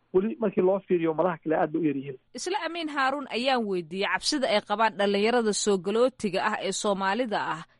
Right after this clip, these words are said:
Speaker 2: iyo sidoo kaleeto tallaabooyinka uga imaan karo labada musharax ee labada xisbiba ka kala tartamaya.
Speaker 1: Zahra, aad baad umahadsan tahay.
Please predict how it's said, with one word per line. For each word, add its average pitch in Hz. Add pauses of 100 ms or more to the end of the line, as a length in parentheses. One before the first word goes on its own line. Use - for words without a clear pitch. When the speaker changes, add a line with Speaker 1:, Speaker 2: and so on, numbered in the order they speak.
(120)
Speaker 2:
iyo 233
sidoo 262
kaleeto 202
tallaabooyinka 208
uga 208
imaan 233
karo 170 (200)
labada 349
musharax 233
ee 226
labada 233
xisbiba 196 (160)
ka 240
kala 175
tartamaya. 190 (420)
Speaker 1:
Zahra, 196
aad 190
baad 185
umahadsan 170
tahay. 160